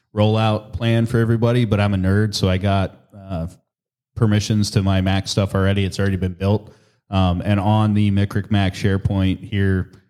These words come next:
probably live within the next two, three hours,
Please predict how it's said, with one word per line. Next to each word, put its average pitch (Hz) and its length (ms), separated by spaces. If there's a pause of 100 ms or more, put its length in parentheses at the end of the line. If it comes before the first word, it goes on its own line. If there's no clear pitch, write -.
(400)
probably 127 260
live 113 800 (440)
within 107 320
the 104 80
next - 520
two, 113 160
three 107 260
hours, 131 500